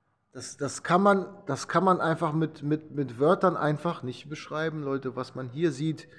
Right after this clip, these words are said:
Das ist einfach unglaublich.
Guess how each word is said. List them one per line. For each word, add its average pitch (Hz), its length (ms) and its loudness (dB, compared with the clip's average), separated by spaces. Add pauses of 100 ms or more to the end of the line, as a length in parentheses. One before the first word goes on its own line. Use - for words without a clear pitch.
(480)
Das 135 120 -8
ist 151 140 -6
einfach - 480 -4
unglaublich. 202 1300 2